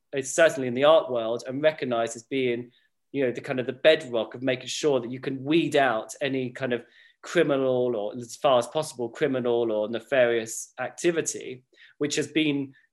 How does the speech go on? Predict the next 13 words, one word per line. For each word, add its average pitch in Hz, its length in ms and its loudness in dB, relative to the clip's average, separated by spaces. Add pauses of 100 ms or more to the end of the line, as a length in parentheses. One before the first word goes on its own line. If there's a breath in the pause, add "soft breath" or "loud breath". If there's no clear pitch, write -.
you 143 100 0
know, 123 120 2
the 131 100 -2
criticism 120 800 -2
of 127 280 2 (220)
the 120 240 -2
crypto - 420 -4
world 113 460 2
and 107 100 -6
the 110 80 -8
blockchain 123 520 -4
environment 113 560 -4
and 113 160 -16